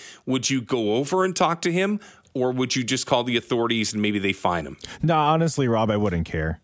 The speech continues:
Speaker 2: <laughs> I, I honestly wouldn't. I think that it, that that's their part of their home. That's not my business. There's a border between my home and that person's home.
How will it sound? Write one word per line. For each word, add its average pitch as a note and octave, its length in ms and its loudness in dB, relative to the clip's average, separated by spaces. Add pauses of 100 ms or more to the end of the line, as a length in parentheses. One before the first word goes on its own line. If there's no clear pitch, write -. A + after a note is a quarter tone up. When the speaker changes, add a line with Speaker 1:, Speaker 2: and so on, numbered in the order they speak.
(140)
Speaker 2:
<laughs> - 160 -20
I, - 680 -2 (340)
I G3 140 4
honestly A3 360 2
wouldn't. F3+ 400 2
I C3 160 2
think D#3 340 0
that C3+ 280 2
it, B2 240 0
that G#2+ 340 -2
that's A#2+ 440 -2
their G#2+ 320 2
part A2 240 0
of G#2 80 0
their G2 140 2
home. F#2+ 280 2
That's F2 180 -4
not G2 160 2
my F#2+ 140 2
business. F2+ 480 -2
There's C#3 200 2
a D3+ 40 0
border A2 440 0
between G2+ 360 0
my F#2+ 240 2
home G2 340 2
and F2 200 -2
that F2 200 -2
person's F2 420 -2
home. F2+ 380 -2